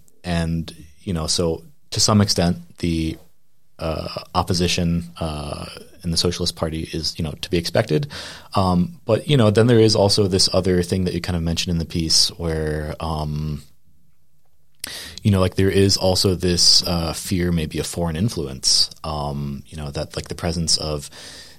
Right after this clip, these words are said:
the American, uh, Air Force Base, you know, could have some sort of, uh, degenerating <laughs> effect, uh, on the,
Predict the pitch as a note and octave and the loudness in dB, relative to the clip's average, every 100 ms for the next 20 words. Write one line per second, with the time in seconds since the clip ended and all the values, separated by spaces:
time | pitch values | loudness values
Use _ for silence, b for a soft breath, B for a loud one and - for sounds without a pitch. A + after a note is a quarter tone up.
0 | - E2+ D#2 D2+ D2+ D2+ D#2 E2 D#2+ E2+ | -14 -8 -6 -4 -6 -8 -6 -4 -4 -4
1 | D#2+ D#2 D#2 - - D#2 D2+ C#2+ E2 E2 | -4 -4 -6 -10 -12 -8 -8 -6 -8 -8
2 | - - - F#2+ G#2+ F#2+ - F#2+ F2+ F2 | -12 -10 -2 0 2 2 4 4 4 4
3 | - - F2 - - - D2+ D#3 D3 - | 4 2 -2 -2 -4 -6 -4 -4 -6 -4
4 | - E2 D#2+ D#2+ D#2 D2 C#2+ - - - | -2 -2 -2 -4 -2 -4 -4 -10 -12 -10
5 | C#2 C#2 C#2 C#2+ C#2+ - B B B B | -10 -10 -8 -10 -10 -16 B B B B
6 | B B B B B - - - F2+ E2 | B B B B B -20 -20 -4 -2 0
7 | F#2 F2+ G2+ - A2+ A#2+ G#2+ G2 F#2+ - | 2 4 4 6 4 4 2 2 2 2
8 | A2 - - - F#2+ F#2 F#2+ G#2 F#2+ F2+ | 2 2 -2 0 -2 -2 -4 -4 -4 -2
9 | E2+ E2+ E2+ | -2 -2 -2